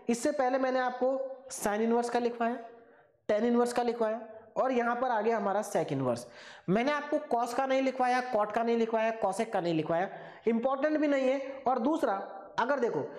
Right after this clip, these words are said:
अगर मैं यहाँ पर minus लगा दूंगा, तो ये cos inverse हो जाएगा, ठीक है ना। इन तीनों फॉर्मूले में अगर आप यहाँ पर minus लगा देते हैं, ये minus लगाएंगे, cos inverse x upon a हो जाएगा, यहाँ minus लगाएंगे,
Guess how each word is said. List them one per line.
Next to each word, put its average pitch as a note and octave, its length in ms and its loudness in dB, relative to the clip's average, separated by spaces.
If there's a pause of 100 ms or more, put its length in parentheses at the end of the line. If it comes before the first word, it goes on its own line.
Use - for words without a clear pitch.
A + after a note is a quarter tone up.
(240)
अगर C#4 180 0
मैं D4+ 140 2
यहाँ C4 160 0
पर C#4+ 220 0
minus A#3+ 380 0
लगा G#3 240 2
दूंगा, E3 240 0
तो F#3+ 100 0
ये B3+ 240 0
cos A3+ 180 0
inverse G3+ 300 0
हो D3 60 -6
जाएगा, G2 340 -4 (760)
ठीक F#3 140 2
है C#4 60 2
ना। A#3 160 0 (360)
इन C4 180 4
तीनों C#4 300 2
फॉर्मूले A#3+ 400 2
में B3 180 2
अगर C4 240 0
आप B3 260 0
यहाँ A#3 180 0
पर B3 600 -2
minus G#3 400 2
लगा B3 260 2
देते G#3+ 220 2
हैं, G3+ 80 0
ये A3 180 4
minus B3+ 280 0
लगाएंगे, B3 360 2 (120)
cos A3 160 0
inverse A#3+ 260 2
x A#3 140 0
upon A#3+ 220 0
a A#3+ 60 4
हो A#3 100 4
जाएगा, A3+ 280 2 (320)
यहाँ G#3+ 260 2
minus C4+ 300 2
लगाएंगे, B3+ 400 2